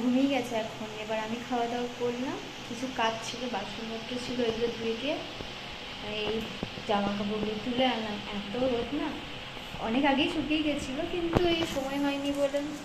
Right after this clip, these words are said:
আনা হয়নি। তো নিয়ে এলাম এখন, এবার এগুলো গুছিয়ে আমি একটু শোবো। আর পুরো একদম গরম হয়ে গেছে জামা কাপড়গুলো।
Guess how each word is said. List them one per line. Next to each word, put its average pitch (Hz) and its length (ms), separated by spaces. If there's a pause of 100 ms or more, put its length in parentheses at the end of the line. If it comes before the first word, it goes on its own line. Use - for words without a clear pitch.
(160)
আনা 240 200
হয়নি। 240 360 (680)
তো 254 80
নিয়ে 240 320
এলাম 269 260
এখন, 247 360
এবার 240 240
এগুলো 233 300
গুছিয়ে 240 420 (280)
আমি 226 140
একটু 220 180 (100)
শোবো। 196 200 (1700)
আর 220 180 (400)
পুরো 269 160
একদম 294 360 (220)
গরম 262 600
হয়ে 220 180
গেছে 208 240
জামা 202 320
কাপড়গুলো। 202 580